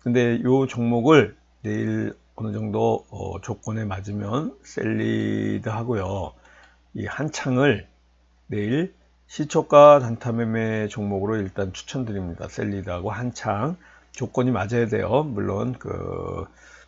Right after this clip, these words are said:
시장전에 그 예상 체결 등락률이라든가 체결 강도라든가 우리가 보고 있는,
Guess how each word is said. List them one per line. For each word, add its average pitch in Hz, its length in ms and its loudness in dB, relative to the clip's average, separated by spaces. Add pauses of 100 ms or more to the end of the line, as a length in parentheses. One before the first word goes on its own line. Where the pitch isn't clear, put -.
(340)
시장전에 120 840 0 (1900)
그 - 300 -14
예상 107 320 -4
체결 98 480 -4
등락률이라든가 98 1080 -6
체결 104 420 -6
강도라든가 98 880 -6 (320)
우리가 110 240 -4
보고 113 320 -4
있는, 107 400 -4